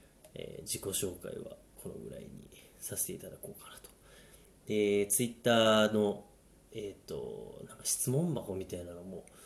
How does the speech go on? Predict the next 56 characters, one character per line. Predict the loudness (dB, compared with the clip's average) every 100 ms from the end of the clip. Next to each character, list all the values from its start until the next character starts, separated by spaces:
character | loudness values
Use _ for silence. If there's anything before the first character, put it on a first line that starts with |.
| -14 -12 -12 -12 -4
置 | -2
い | 0
て | 0
お |
こ | 0 0 -4
う |
か | -2
な | -6
と | -6 -6
思 | -6 -8
う |
の | -10
で、 | -2 -2 -2 -8 -12
あ | -10 -8
の、 | -10 -10 -10 -8
ま | -4
あ、 |
面 | -2 0
と | 4
向 | 4 6
か | 4
っ | 4
て | 4
ね、 | 6 4 2
運 | 0 2 4
営 | 4
の | 2
人 | -2 -2 -2
に | -2
こ | -6 -6
う | -4
意 |
見 | -2 -2 0
言 | 0
う | 0
の | -2
は | -2
嫌 | 0
だ | -2
っ | -4
て | -8 -12
い |
う |
人 | -8 -8
は、 | -8
そ | -12
の | -12 -14
匿 | -8 -2
名 | 0 0
の | 0 -4 -8 -20 -20 -20 -20 -20 -12
質 | -6 -2
問 | -2 -2 -8 -14
と | -12
か、 | -10 -10 -12 -14
あ |
の、 | -10